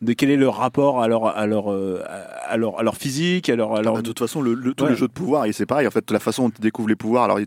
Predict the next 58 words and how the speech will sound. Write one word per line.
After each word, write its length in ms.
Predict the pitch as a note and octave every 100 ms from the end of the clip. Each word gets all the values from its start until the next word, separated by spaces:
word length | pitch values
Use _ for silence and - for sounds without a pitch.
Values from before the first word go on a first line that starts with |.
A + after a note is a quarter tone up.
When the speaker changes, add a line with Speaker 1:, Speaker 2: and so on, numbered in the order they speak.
| -
Speaker 2:
sais, 160 | C3
ils 100 | G#2+
font, 200 | G2 G2+
ils 80 | G2+
les 100 | G2
checkent, 280 | - D#3+ D#3
en 40 | G2
fait, 120 | A#2
Speaker 1:
Ouais. 80 | A2+
Speaker 2:
dans, 200 | G2+ G2+
dans 100 | G#2
le 60 |
film. 180 | B2+ C#3
Alors, 160 | G2+ -
bon, 140 | A2
toi, 140 | G#2+ G2+
t'as 100 | G2+
l'invisibilité, 640 | G2 G2 F#2+ G2 G#2 C3+
non, 160 | A#2 A2+
t'as 140 | G2+
le, 140 | G2 A#2+
Speaker 1:
Mm. 40 |
Speaker 2:
t'as 100 | A#2
le, 160 | G2+ G2+
t'as 80 | F#2+
le 80 | -
super 240 | - G2+
vitesse, 300 | G2+ B2+ -
et 20 |
cetera, 200 | - G2+
et 40 | G2+
cetera. 160 | D3 - - - -
Ça, 140 | - D3
c'est 100 | -
des 100 | -
trucs, 160 | D#3+
en 60 | A#2
fait, 160 | D3
qui, 380 | - G#2 G2+ G2+
qui, 280 | - G2+ G2 -
qui, 200 | - -
qui 120 | -
sont 160 | - -
jamais, 260 | - A2 C3+
tu 120 | -
sais 100 | -
pas 100 | A2
comment 160 | G2+ G2
ils 60 |
les 60 | F#2
maîtrisent, 340 | G2+ - E3
tu 80 | -
sais 120 | -
pas 100 | A2+
comment 160 | A2 G#2+
ils 120 | A2 G#2
les 120 | G2+
récupèrent. 600 | G2 - - D3 D#3 A2